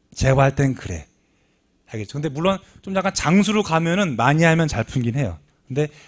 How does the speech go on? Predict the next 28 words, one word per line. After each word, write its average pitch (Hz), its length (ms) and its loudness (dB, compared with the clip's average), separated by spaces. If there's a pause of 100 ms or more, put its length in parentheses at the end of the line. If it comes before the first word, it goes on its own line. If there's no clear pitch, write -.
(140)
여러분들이 160 340 0
빨리 214 240 2
시-, - 180 -8
빨리 208 240 2
합격하고 196 340 0
싶으면은 165 560 -2 (840)
생각을 202 380 0
잘해야 113 400 -2
돼. 85 180 -16 (160)
내가 170 380 0 (640)
많이는 190 580 2
몰라도 156 720 0 (360)
잘 156 440 -2
푸는 277 320 4
게 247 120 2
중요하거든요. 127 680 -2 (520)
그러면 170 380 2
그 165 120 -4
푸는 247 400 4
연습을 170 340 2
많이 127 320 4
해야 139 120 6
하는 98 220 -2
거야. 78 180 -10 (200)
그래서 131 260 -4 (360)
우리 123 160 -2
십일월 202 420 0
달부터 156 640 2